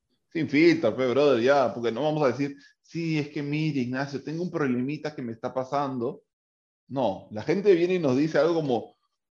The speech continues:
"¿Cómo carajo nos hacen eso, Ignacio? No entiendo cómo carajo se les ocurre hacer eso".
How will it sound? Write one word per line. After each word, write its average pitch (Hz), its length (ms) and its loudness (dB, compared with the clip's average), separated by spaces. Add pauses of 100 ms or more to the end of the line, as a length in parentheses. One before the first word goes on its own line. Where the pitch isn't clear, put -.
(120)
"¿Cómo 302 260 -2
carajo 170 560 0
nos 147 180 2
hacen 185 320 2
eso, 190 340 -4
Ignacio? 113 340 -6
No 180 100 -2
entiendo 240 500 -4
cómo 254 240 -10
carajo 220 300 0
se 220 120 0
les 147 180 -2
ocurre 240 540 0 (460)
hacer 185 320 2
eso". - 480 -2